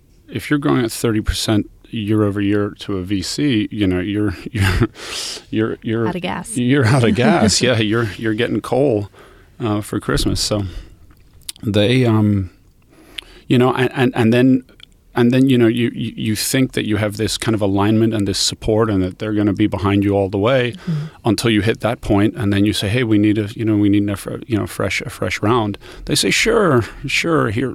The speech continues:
Speaker 1: here's what the terms are."
Speaker 2: Mm.
Speaker 1: You say, "That's, what do you mean? My Series C, you want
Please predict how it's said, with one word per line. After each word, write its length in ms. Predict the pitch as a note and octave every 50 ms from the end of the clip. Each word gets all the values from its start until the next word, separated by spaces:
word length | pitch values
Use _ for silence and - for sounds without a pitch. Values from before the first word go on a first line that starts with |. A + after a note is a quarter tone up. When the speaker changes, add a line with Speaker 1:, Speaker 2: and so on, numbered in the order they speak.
| - - -
Speaker 1:
here's 320 | - - - C3 B2+ A#2+
what 140 | A#2+ A#2 -
the 60 | -
terms 320 | - - C#3+ C#3+ C#3 A#2+ G#2+
are." 220 | G2+ G2 G#2 A2 - - - - G3+
Speaker 2:
Mm. 140 | F3 D#3 D3 C#3 - - - -
Speaker 1:
You 60 | B2
say, 180 | G#2+ - C3 B2+
"That's, 460 | A#2 B2+ C#3 C3+ - - - - - - - - - - - - - - - - - -
what 100 | - C3
do 40 | C#3+
you 60 | D3+
mean? 180 | D3+ D3+ A#2+ G#2+
My 100 | G#2+ G#2+
Series 420 | G2 - - - A#2+ A2+ A2+ G#2 -
C, 520 | - - - A#2+ A2 G#2+ G#2 G2+ G2+ A2 - -
you 140 | - A2+ A2
want 260 | G#2+ G#2 G#2+ -